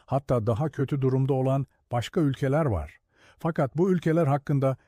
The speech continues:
ya çok az şey duyuyoruz ya da bu rejimler stratejik ortak, istikrarlı müttefik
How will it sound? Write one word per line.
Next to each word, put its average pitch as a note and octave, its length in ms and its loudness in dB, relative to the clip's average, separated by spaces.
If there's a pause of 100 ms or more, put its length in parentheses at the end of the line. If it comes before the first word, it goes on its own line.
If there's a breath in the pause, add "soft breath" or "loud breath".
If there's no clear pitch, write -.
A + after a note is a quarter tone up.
(140)
ya C3 200 0
çok - 360 -6
az C3 120 -2
şey B2 280 -2
duyuyoruz C3+ 600 0 (120)
ya G#2+ 180 -2
da A2+ 100 0
bu B2 120 0
rejimler C#3 480 2 (320 soft breath)
stratejik C#3 720 -4
ortak, A#2 540 -2 (300)
istikrarlı A#2 720 -2
müttefik - 640 -2